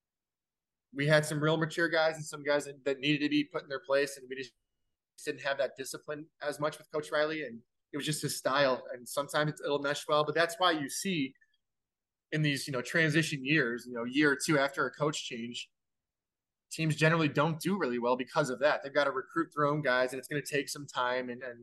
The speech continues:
you know, they're gonna recruit guys that, that will match their personalities more. And we were just still Pelini guys. So, um, again, to each their own. Both great coaches in their own, their own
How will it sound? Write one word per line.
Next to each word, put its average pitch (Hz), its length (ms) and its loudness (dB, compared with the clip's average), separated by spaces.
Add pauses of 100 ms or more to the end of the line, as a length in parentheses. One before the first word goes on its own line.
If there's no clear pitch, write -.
(340)
you 107 80 -20
know, 107 120 -16 (220)
they're 127 100 -8
gonna 143 120 -2
recruit 131 300 -6
guys 127 240 0
that, 127 180 -6
that 113 120 -8 (540)
will 135 80 -4
match 135 300 0
their 147 100 2
personalities 131 720 0
more. 110 240 -4
And 113 80 -10
we 135 100 -2
were 139 100 0
just 127 240 -8
still 156 240 0
Pelini 151 340 2
guys. 135 320 2 (300)
So, 127 380 -4 (680)
um, 110 400 -6 (840)
again, 185 200 4
to 151 140 -4
each 160 200 0
their 175 100 0
own. 131 140 0
Both 170 280 2
great 156 280 2
coaches 180 360 -4
in 139 100 -4
their 131 140 0
own, 139 300 0 (180)
their 127 120 -4
own 127 300 -6